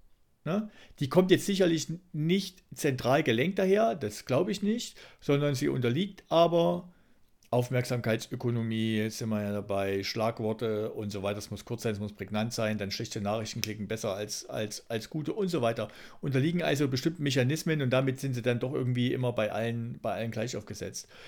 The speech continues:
Und die gleichen Leute gucken, die früher gesagt haben, „Na, aber pf, die Lebensrealität, die ich erlebe und die Nachrichten, die ich sehe, das passt überhaupt nicht zusammen“, ne? Sitzen heute da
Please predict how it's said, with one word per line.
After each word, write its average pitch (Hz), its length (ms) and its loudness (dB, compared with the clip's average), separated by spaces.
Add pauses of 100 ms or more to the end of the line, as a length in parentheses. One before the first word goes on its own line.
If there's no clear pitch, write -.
(140)
Und 151 80 2
die 160 60 6
gleichen 226 260 6
Leute 220 200 4
gucken, 214 340 0
die 190 120 -2
früher 208 220 6
gesagt 185 300 2
haben, 151 120 2
„Na, 127 100 4
aber 123 180 4
pf, - 360 -10
die 117 100 -4
Lebensrealität, 135 760 0
die 131 100 -2
ich 151 200 -4
erlebe 156 360 4
und 139 140 2
die 123 80 0
Nachrichten, 143 440 0
die 120 180 -2
ich 104 100 -8
sehe, 180 180 4
das 127 140 0
passt - 240 -4
überhaupt 135 260 0
nicht 127 160 -8
zusammen“, 165 400 -2 (380)
ne? 147 200 -2 (320)
Sitzen 135 320 -4
heute 180 280 2
da 180 400 2